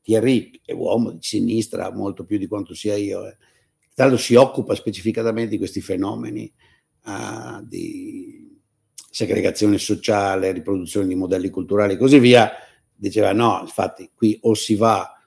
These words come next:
o si cambia completamente politica e si crea un meccanismo per cui dobbiamo svuotare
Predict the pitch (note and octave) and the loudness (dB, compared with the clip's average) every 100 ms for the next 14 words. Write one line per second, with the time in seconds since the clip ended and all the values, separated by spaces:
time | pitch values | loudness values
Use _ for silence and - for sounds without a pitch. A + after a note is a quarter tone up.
0 | _ - - - A#2+ A2+ - G#2 - A2 | _ -16 -8 0 2 2 2 -2 0 2
1 | B2+ A#2 D3 C3+ A2+ F2 A2 G#2 F#2+ - | 4 6 8 8 6 0 -2 -2 -4 -8
2 | G#2+ G2 F#2 - G2 - - F2+ - - | -14 -12 -12 -8 -8 -8 -8 -8 -8 -4
3 | G2+ F#2+ G2 F2 F#2+ G#2 G#2 G2+ F2+ E2+ | -2 0 -2 -2 0 2 2 -2 -4 -4
4 | G#2 F2+ F2 F#2 F2+ E2 E2+ G2 - A2+ | -4 -2 -4 -4 -4 -8 -4 -2 0 0
5 | G#2+ F#2 | 0 -2